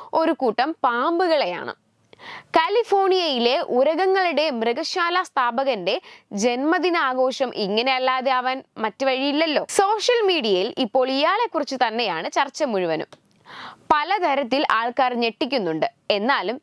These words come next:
സ്വന്തം ജീവൻ പോലും പണയം വെച്ച് സാഹസികത കാണിക്കുന്ന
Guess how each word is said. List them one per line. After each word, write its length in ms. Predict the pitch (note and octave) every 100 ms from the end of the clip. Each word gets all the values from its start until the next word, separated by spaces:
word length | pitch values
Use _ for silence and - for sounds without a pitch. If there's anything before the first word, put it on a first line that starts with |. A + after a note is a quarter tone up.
| -
സ്വന്തം 640 | - C4+ G#3+ B3 D4+ A4
ജീവൻ 400 | E4+ F4 F#4 E4
പോലും 300 | E4+ D#4+ D#4
പണയം 380 | C#4+ B3+ C#4+ D4+
വെച്ച് 300 | C#4+ - C#4+ -
സാഹസികത 760 | - G3+ F#3+ A3+ D#4 F#4 F4+
കാണിക്കുന്ന 640 | F#4+ D4 C#4 C4+ B3+ A3